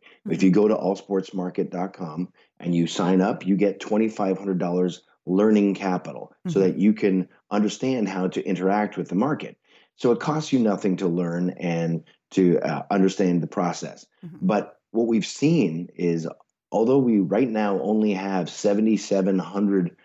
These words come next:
Speaker 1: sports traders in ninety-three countries,
Speaker 2: Wow.
Speaker 1: um, yeah, it's, it's exciting. What we've noticed is that people love this. So even though it's a learning market, they value these shares on a,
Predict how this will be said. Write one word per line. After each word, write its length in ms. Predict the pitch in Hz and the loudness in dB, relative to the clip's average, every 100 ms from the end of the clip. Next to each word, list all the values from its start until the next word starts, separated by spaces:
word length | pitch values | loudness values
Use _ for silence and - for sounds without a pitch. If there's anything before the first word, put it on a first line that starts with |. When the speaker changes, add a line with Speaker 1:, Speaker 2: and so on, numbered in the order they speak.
| _ | _
Speaker 1:
sports 380 | - - 104 - | -6 0 0 0
traders 420 | 101 90 87 78 - | 0 0 0 -6 -4
in 220 | 90 87 | -2 0
ninety-three 600 | 82 98 101 95 - 90 | 2 4 4 2 2 0
countries, 600 | 98 104 95 78 80 - | 2 0 -2 -6 -10 -12
Speaker 2:
Wow. 340 | 175 180 160 - | -12 -10 -12 -4
Speaker 1:
um, 500 | 95 87 82 85 85 - _ | 0 2 2 0 -2 -8 _
yeah, 260 | 110 85 | 0 0
it's, 180 | 92 107 | -4 -6
it's 240 | - 101 - | -8 -10 -10
exciting. 560 | 98 - 110 90 78 - _ _ _ | -10 -2 -2 -2 -6 -14 _ _ _
What 180 | 113 117 | -2 2
we've 180 | 117 | 2
noticed 480 | 98 104 156 151 104 | 4 2 2 2 0
is 140 | 95 87 | -4 -2
that 260 | 95 90 | -4 -6
people 460 | - 170 165 110 82 | -2 -2 2 0 0
love 260 | 95 110 | -2 -4
this. 320 | 69 - - - _ | -6 -14 -20 -20 _
So 140 | - | 0
even 200 | 123 165 | 2 6
though 140 | 170 160 | 6 4
it's 100 | 147 | 2
a 60 | |
learning 480 | 123 127 147 156 131 | 2 4 4 4 4
market, 460 | 95 82 - 87 - _ _ | 2 -2 -4 -4 -6 _ _
they 240 | 85 104 120 | 0 4 4
value 560 | 92 98 98 139 139 | 2 0 2 4 6
these 220 | 107 98 90 | 6 2 0
shares 500 | - 110 98 92 90 | 0 2 4 2 0
on 240 | - 90 87 - | -4 -2 -2 -2
a, 380 | 85 80 76 | -2 -2 -2